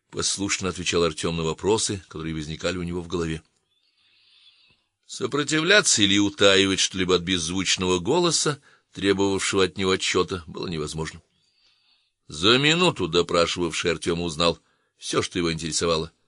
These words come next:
Он кивнул и отступил. Огонь погас. Медленно, словно чувствительность к затекшей во сне руке, к Артему начало возвращаться ощущение контроля над собой. «Вован,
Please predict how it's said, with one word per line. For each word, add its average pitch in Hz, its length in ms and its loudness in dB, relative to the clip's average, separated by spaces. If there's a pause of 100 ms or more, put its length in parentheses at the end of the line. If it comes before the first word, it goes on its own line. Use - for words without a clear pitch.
(640)
Он 82 160 -8
кивнул 92 340 0
и 90 40 4
отступил. 80 540 -6 (600)
Огонь 95 300 -4
погас. 82 500 -4 (800)
Медленно, 107 580 2
словно 101 320 0
чувствительность - 840 -4
к 95 40 -12
затекшей 92 520 0
во 90 80 2
сне 95 200 -2
руке, 92 400 -2 (480)
к - 80 -8
Артему 101 460 2
начало 98 340 2
возвращаться 95 680 0
ощущение 95 580 -4
контроля 92 480 -4
над 90 100 -8
собой. 87 320 -6 (1700)
«Вован, 131 840 6